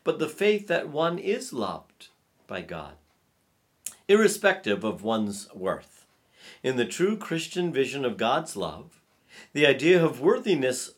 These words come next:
loses significance. The revelation of the mercy of God makes the problem of worthiness something almost laughable." No one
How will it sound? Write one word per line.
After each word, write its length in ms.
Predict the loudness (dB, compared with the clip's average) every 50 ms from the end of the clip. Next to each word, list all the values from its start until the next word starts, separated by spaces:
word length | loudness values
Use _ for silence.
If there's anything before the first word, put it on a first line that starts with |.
| _
loses 640 | -6 -2 -2 -2 -2 -2 -2 -2 -2 -4 -6 -10 -14 _ _ _
significance. 1080 | -12 -12 -12 -10 -8 -8 -10 -8 -8 -12 -12 -12 -14 -16 -18 -18 -18 -18 -18 -18 -20 _ _ _ _ _ _ _ -20 -20 -20 _ _
The 100 | 2 4
revelation 880 | 4 4 4 4 4 6 6 4 4 2 0 0 0 0 0 0 -2
of 220 | -2 -2 -2 0
the 80 | 0 0
mercy 400 | 0 0 -2 -2 -2 -2 -2 -2
of 120 | -4 -2
God 280 | -2 0 0 0 0 -2
makes 260 | -4 -4 -6 -6 -6 -8
the 120 | -8 -8
problem 460 | -6 -4 -2 0 0 0 0 -2 0
of 200 | 0 0 0 -2 -10 -18 -20 -20 _ _
worthiness 720 | 2 2 4 4 4 2 4 4 2 0 0 -4 -8 -10 -6
something 440 | -4 -2 -2 -2 -2 -4 -4 -2
almost 540 | 0 0 0 0 0 -2 -4 -4 -6 -12 -14 -10 -6
laughable." 720 | -2 -2 0 -2 -2 -6 -8 -6 -6 -6 -6 -8 -12 _ _ _ _ _ _ _ _ -20 -20 _ _ 0
No 140 | 2 4 6
one 360 | 6 6 6 4 2 -4